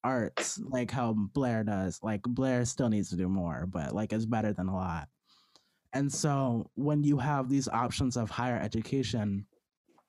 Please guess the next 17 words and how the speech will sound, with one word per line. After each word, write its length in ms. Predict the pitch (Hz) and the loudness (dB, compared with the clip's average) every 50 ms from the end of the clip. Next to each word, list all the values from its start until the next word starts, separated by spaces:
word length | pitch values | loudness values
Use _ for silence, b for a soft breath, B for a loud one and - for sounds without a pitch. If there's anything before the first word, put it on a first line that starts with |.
| _ _ _ - - - | _ _ _ -20 -6 -2
and 80 | 143 | 0
you 80 | 143 147 | 2 2
see 160 | - - 165 | 2 4 4
these 260 | 160 156 147 135 - - | 4 4 4 2 0 0
institutions 960 | 139 151 143 - 131 120 - - 143 139 - - 110 101 95 92 92 - - - | 0 0 2 0 -2 -2 2 2 2 2 2 0 0 0 0 0 -2 -4 -4 -4
that 160 | 131 123 - | -4 -2 -2
are 160 | - 113 123 113 | -2 -4 -4 -2
built 540 | 117 117 120 113 - 151 143 131 - - - - | -4 -6 -6 -2 -2 0 0 0 -2 -4 -8 -6
just 280 | 120 120 113 - - 131 | -4 -2 -2 -2 -2 -2
around 220 | 123 117 120 120 | -2 0 0 0
this 160 | 117 120 120 | -2 -2 -2
one 380 | 127 127 123 120 120 120 117 117 | -4 -2 -2 0 2 2 0 2
thing 240 | - 127 120 120 110 | 2 2 2 2 2
that 180 | 107 107 - | 0 0 2
you 160 | 127 117 - - - | 2 2 2 0 -2
absolutely 600 | 104 107 101 - - - 127 123 113 98 104 101 | -2 -2 -2 -2 -2 0 0 2 2 2 2 2
adore, 580 | 101 98 101 110 104 98 95 90 - 95 113 | 0 0 2 2 2 2 2 0 0 -4 -6